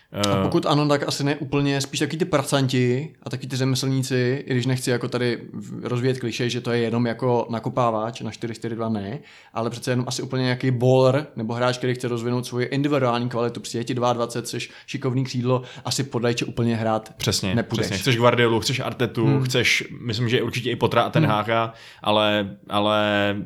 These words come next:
Speaker 2: a to, to jsou, to teď myslím jako lákadla sam-, sami o sobě ty trenéry a nejenom ty
Speaker 1: Hmm.
Speaker 2: prachy, který se ti
Speaker 1: Hmm.
Speaker 2: vlekl kluby, že jo. Ale ten Dyche prostě, tak on
Speaker 1: Já
Speaker 2: to
Speaker 1: si myslím, že za mnou tak nějaký hráči přijde, to není tak hrozný, co, no.
Speaker 2: <laughs> On stejně bude hrát čtyři čtyři dva prostě, stejně to bude stejný
Speaker 1: Ale
Speaker 2: jako
Speaker 1: zachráníme
Speaker 2: Arsenal.
Speaker 1: se s tím, no,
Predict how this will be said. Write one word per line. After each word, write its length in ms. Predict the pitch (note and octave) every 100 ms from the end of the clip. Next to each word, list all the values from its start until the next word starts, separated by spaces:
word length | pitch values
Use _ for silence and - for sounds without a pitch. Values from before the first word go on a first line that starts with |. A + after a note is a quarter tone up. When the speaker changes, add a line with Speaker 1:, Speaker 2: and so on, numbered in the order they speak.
| -
Speaker 2:
a 80 |
to, 140 | A2+ C#3
to 80 | D3
jsou, 160 | E3
to 220 | E3 D3
teď 100 | C3
myslím 220 | C3+ B2+ C3+
jako 160 | B2+
lákadla 280 | A#2 A#2 A#2+
sam-, 220 | B2 A#2+
sami 240 | - B2+ B2+
o 80 |
sobě 180 | A#2+ B2+
ty 80 | B2
trenéry 340 | A#2 A2+ A#2+
a 60 | A#2
nejenom 240 | A#2 A2+
ty 80 | C3+
Speaker 1:
Hmm. 40 | -
Speaker 2:
prachy, 220 | F#2+ A2
který 140 | G#2+
se 40 | B2
ti 20 |
Speaker 1:
Hmm. 80 | A#2+
Speaker 2:
vlekl 180 | G2 G2+
kluby, 220 | G#2 G2+
že 80 | G2+
jo. 120 | G2+ G2+ - - - -
Ale 400 | G#2 G#2 G#2 G2+
ten 200 | A2+ G#2+
Dyche 260 | G#2 G#2+ -
prostě, 340 | G#2 - A2+
tak 160 | A2+ A#2
on 120 | A2 A#2
Speaker 1:
Já 80 |
Speaker 2:
to 80 | B2+
Speaker 1:
si 180 | B2+ C#3
myslím, 320 | - D#3 D3+
že 140 | D#3+ C#3
za 100 | C#3
mnou 180 | E3
tak 180 | D3+ -
nějaký 360 | C#3 C3+ C3 D3+
hráči 280 | C3+ C3 B2+
přijde, 320 | A2+ B2+ C3+ - B2 B2+ B2 - C#3
to 80 | D#3
není 160 | E3+
tak 120 | E3 D#3+
hrozný, 320 | D#3+ D3+ D3
co, 60 | C#3+
no. 420 | D3 C3 B2+ B2+ - -
Speaker 2:
<laughs> 240 | - B3+
On 140 | E3 E3+
stejně 220 | D#3+ F3
bude 120 | G3
hrát 140 | F#3 F#3
čtyři 240 | F3+ F3
čtyři 220 | F3+ D#3+
dva 200 | A2 A#2+
prostě, 400 | C#3 C#3+ - D3
stejně 220 | C#3 C3+
to 80 | C#3+
bude 160 | D3 D3
stejný 240 | B2+ B2+
Speaker 1:
Ale 100 | C#3
Speaker 2:
jako 120 | D#3
Speaker 1:
zachráníme 480 | D#3+ F3 F3+ F3+ F3
Speaker 2:
Arsenal. 200 | D#3 D3+
Speaker 1:
se 60 | C3+
s 20 |
tím, 120 | C3
no, 200 | C3+ C3